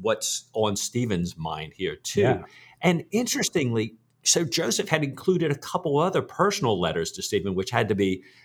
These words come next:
Speaker 1: O'Brien tells us, literally and figuratively decoded. They have this great way of being able to talk to each other, sometimes in code, sometimes just sounding like regular discussion, but Stephen can kind of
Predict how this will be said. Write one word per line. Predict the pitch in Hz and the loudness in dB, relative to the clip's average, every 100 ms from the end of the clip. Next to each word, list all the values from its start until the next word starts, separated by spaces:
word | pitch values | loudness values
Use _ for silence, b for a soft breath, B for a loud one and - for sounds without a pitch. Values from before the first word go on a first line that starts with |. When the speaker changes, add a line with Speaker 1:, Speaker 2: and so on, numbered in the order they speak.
| b | b
Speaker 1:
O'Brien | 104 113 107 | -4 -2 -2
tells | 110 104 | -2 -4
us, | 101 107 | -4 -6
literally | 104 123 147 143 127 120 120 - | 0 2 4 4 4 2 0 -2
and | 95 92 | -4 -4
figuratively | - - 208 180 110 90 - 92 78 85 80 82 - | -10 -2 0 2 0 0 0 -2 0 -2 -2 -4 -4
decoded. | 92 - - 98 85 76 | -4 -4 -2 0 0 0
They | 110 | 0
have | 113 107 | 2 0
this | 101 | 0
great | - 98 98 117 123 113 | -4 -6 0 0 0 0
way | 107 | 0
of | 90 | 0
being | 101 95 | 0 0
able | 95 90 85 | -2 -4 -8
to | 90 | -12
talk | 87 - 107 104 | -14 -4 -2 -2
to | - - | -8 -10
each | 92 - | -12 -10
other, | 78 73 - b b | -10 -10 -16 b b
sometimes | - 127 110 104 87 | -4 -2 0 0 -2
in | - 175 | -6 -6
code, | 165 151 147 | 0 0 0
sometimes | - 214 269 311 147 120 117 117 b b b - | -4 -4 -4 0 2 4 2 -4 b b b -4
just | 156 - - | -2 0 2
sounding | 139 156 147 117 | 2 2 0 0
like | 101 98 | 0 0
regular | 95 101 113 107 95 | 0 2 2 2 2
discussion, | 92 92 - 107 104 87 | 0 -2 0 0 0 -4
but | 85 82 90 | -4 -8 -8
Stephen | - - 123 107 | -6 -4 -2 -4
can | 95 92 | -6 -6
kind | 98 | -6
of | 82 | -6